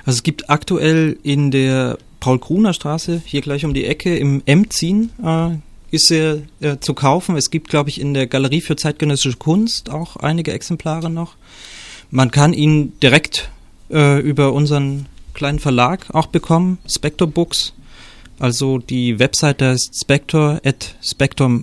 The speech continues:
Magnet. Und ja, man kann ihn über die General Panel Webseite auch bestellen. Also wenn man Protestatlas, äh,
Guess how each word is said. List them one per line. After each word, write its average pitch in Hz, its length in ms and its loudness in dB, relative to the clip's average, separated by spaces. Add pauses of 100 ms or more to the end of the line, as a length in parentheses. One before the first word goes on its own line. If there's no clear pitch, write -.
Magnet. 156 600 2 (1400)
Und 147 800 8 (720)
ja, 131 300 8
man 123 120 2
kann 143 140 6
ihn 135 120 0
über 127 380 6
die 123 340 2
General 127 560 4
Panel 139 680 2 (180)
Webseite 135 640 2
auch - 220 2
bestellen. 113 720 0
Also 107 160 -2
wenn 120 80 6
man 117 160 4
Protestatlas, 123 960 -6
äh, 117 420 -2